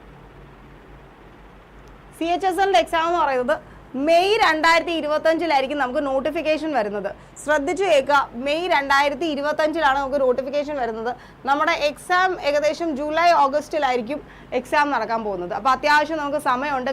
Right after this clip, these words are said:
കറക്റ്റ് ആയിട്ടൊന്ന് പ്ലാൻ ചെയ്താൽ, എല്ലാ സബ്ജക്റ്റും ഒന്ന് കറക്റ്റ് ആയിട്ട് പ്ലാൻ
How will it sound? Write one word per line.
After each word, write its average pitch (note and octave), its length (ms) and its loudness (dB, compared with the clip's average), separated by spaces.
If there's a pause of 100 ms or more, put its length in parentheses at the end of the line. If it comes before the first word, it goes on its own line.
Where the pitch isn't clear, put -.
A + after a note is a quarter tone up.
കറക്റ്റ് B3+ 540 0
ആയിട്ടൊന്ന് C#4+ 480 0
പ്ലാൻ C4 260 2 (140)
ചെയ്താൽ, C4+ 340 2 (340)
എല്ലാ C#4+ 160 4 (120)
സബ്ജക്റ്റും C4+ 580 -2
ഒന്ന് C4+ 180 -4
കറക്റ്റ് B3 300 0
ആയിട്ട് C4+ 220 -2
പ്ലാൻ B3+ 120 2